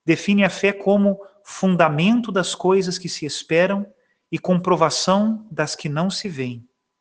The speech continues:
O caso do apóstolo Tomé é importante para nós, pelo menos por três motivos. Primeiro, porque nos conforta nas nossas inseguranças. Segundo, porque nos demonstra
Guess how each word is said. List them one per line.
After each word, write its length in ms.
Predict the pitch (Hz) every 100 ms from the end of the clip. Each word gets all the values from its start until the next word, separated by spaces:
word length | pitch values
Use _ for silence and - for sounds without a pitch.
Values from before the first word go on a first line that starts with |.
| _ _ _ _ - -
O 120 | 147
caso 340 | - 190 185
do 80 | 180
apóstolo 460 | 175 175 175 180 165
Tomé 320 | 165 147 170
é 60 | 190
importante 840 | 185 214 202 - 185 214 214 214
para 380 | - - 202 233
nós, 680 | 175 156 160 - - - -
pelo 180 | 180 175
menos 300 | 180 214 214
por 200 | 185 -
três 360 | - 226 240
motivos. 760 | 214 214 - 117 117 - - - _ _ _ - _ -
Primeiro, 540 | 160 160 208 175 127 - - _ _
porque 220 | - -
nos 160 | 165 156
conforta 600 | - 165 - 175 175 185
nas 160 | 175 147
nossas 320 | 160 - 156
inseguranças. 1120 | 175 - 170 180 127 127 - 131 - - - _ _ _ _ _ - -
Segundo, 760 | - - 156 160 190 143 131 - _ _ -
porque 220 | - 170
nos 140 | 165
demonstra 720 | 143 156 180 196 - 135 127